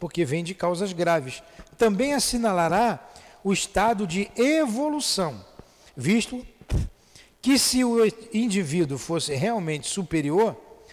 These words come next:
estaria isento de padecer os contratempos que acima descrevemos. Todavia, repetimos, tanto a catalepsia como a letargia,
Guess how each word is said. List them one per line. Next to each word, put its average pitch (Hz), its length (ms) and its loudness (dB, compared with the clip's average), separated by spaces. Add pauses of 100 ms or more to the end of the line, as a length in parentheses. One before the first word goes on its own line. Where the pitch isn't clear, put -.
(220)
estaria 175 360 2
isento 160 520 -2
de 160 140 -4
padecer 165 720 -4 (520)
os 185 200 -2
contratempos 226 840 -2
que - 100 -8
acima 160 420 -4
descrevemos. 135 840 -4 (920)
Todavia, 214 640 2 (160)
repetimos, 185 960 -2 (240)
tanto 269 280 2
a 254 40 -2
catalepsia 196 840 0
como 165 200 -2
a 165 40 2
letargia, 147 760 -2